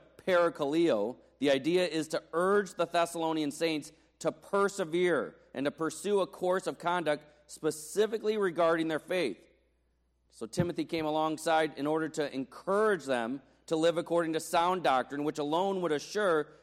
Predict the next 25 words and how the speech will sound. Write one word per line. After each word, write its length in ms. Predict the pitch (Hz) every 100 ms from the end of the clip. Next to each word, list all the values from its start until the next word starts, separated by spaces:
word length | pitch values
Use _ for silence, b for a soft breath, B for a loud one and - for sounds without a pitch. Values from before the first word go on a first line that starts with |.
| B
that 140 | 156
they 140 | 170 165
stay 320 | - 175 165
firm 420 | - 190 202 175
and 160 | 135 127
press 300 | 180 185 175
on 240 | 185 175
ahead 220 | 143 170
of 60 | 170
their 140 | 165
faith. 360 | 160 180 170 104 - _ _ _ _ _ _ _ _ _ -
You 100 | 160
know, 180 | 170 - - _ _ _ _
Sherry 440 | 185 190 202 185
and, 160 | 131 113 _ _
and 180 | 127 127
Maddie, 480 | 139 151 139 92 113 - _ _ _
my 140 | 110
wife 320 | 107 120 131 135
and, 140 | 101 98 _
and 160 | - 107
daughter, 500 | 123 131 127 92 113 _ _ _ _ _ _
and 160 | 117 123
my 120 | 123
mother-in-law, 720 | 127 151 165 147 123 107 117